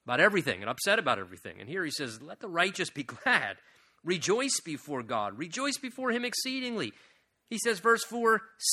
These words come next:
"Sing to God, worship, sing praises to his name.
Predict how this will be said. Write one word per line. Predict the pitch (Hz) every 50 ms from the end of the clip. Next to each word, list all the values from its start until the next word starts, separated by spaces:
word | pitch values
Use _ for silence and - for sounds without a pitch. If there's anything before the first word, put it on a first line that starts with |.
| - -
"Sing | 294 285 277 285 277 233
to | - 277
God, | 220 220 240 233 254 254 247 208 147 156 185
worship, | 240 294 311 311 269 - - 254 170 117 - -
sing | - - - 302 311 311 294 247
praises | - - 277 269 277 285 285 285 262 - 226 180 135 113 - - - _ _ _ _ _ _
to | - 196 190
his | 156 190 202 196 156 131 139
name. | 143 131 117 104 90 -